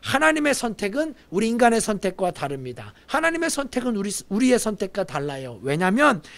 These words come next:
하나님께서는 결과를 이미 알고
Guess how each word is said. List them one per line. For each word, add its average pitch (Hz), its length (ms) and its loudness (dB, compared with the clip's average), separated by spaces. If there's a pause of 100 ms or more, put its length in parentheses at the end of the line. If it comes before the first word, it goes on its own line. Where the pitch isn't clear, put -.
(140)
하나님께서는 269 880 0 (240)
결과를 190 640 4 (160)
이미 202 340 0
알고 165 540 2